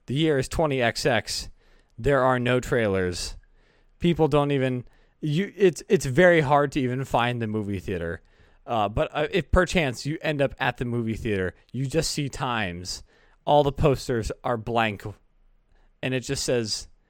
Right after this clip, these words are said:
and you look up at the, at the box office, and it says, "Action movie,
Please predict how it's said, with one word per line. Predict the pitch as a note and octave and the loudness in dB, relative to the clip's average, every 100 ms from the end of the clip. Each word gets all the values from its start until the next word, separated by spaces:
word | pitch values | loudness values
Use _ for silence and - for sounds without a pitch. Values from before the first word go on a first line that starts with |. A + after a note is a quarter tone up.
| _ | _
and | - C#3 C3+ | -6 -6 -2
you | D#3+ | -2
look | D#3 E3+ | 2 2
up | D3+ C#3 | 2 -2
at | C#3+ | -4
the, | C3+ C3 | -4 -6
at | D3 B2 | -6 -6
the | |
box | A#2 A#2+ A#2 | 0 0 0
office, | A#2 G2 G#2 | -4 -4 -8
and | B2 | -12
it | G#2+ | -4
says, | B2 G#2 - - _ _ _ - | -2 -2 -6 -14 _ _ _ -6
"Action | A2 - - F#2 | -6 -4 -6 -6
movie, | F2 D#2 D#2+ D2+ | -8 -10 -12 -14